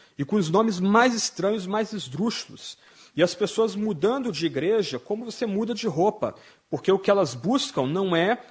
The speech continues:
a palavra de Deus, mas é uma experiência sensorial, uma experiência emocional, já que parece, aparentemente, que tudo é centrado nessas pessoas. E aí as per-, pessoas perguntam para você,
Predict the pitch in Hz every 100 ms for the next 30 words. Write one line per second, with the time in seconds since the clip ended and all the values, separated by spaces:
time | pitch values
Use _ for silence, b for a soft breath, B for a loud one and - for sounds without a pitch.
0 | B - - 135 156 147 127 117 123 170
1 | 196 202 208 - 208 233 - - 247 -
2 | 233 220 165 147 175 175 202 175 190 -
3 | 226 - B B 247 285 262 - 226 143
4 | 131 156 196 - - 175 170 190 - -
5 | - 254 262 185 185 151 175 - 214 -
6 | 214 240 240 247 202 147 160 180 - B
7 | B 139 180 - 220 - 240 220 101 -
8 | - B B B B 147 214 - 220 170
9 | - 214 214 - 180 180 202 185 175 165
10 | - 123